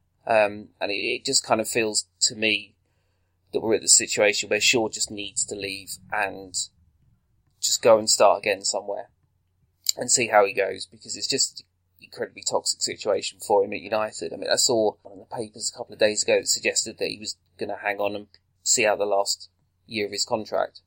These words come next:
I, I presume if, if that was so, it'd be on the basis that nobody's gonna pay him anything like the hundred thousand pounds a week he's gonna get United, but that would make me really sad, because he's, is he twenty, twenty-two now? <clears throat> You know, this, these are the key years of his,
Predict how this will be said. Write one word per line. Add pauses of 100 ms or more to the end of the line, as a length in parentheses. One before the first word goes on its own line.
(160)
I,
I
presume
if,
if
that
was
so,
it'd
be
on
the
basis
that
nobody's
gonna
pay
him
anything
like
the (360)
hundred
thousand
pounds
a
week
he's
gonna
get
United,
but
that
would
make
me
really
sad,
because
he's, (440)
is
he
twenty,
twenty-two
now? (120)
<clears throat>
You
know,
this,
these
are
the
key
years
of
his,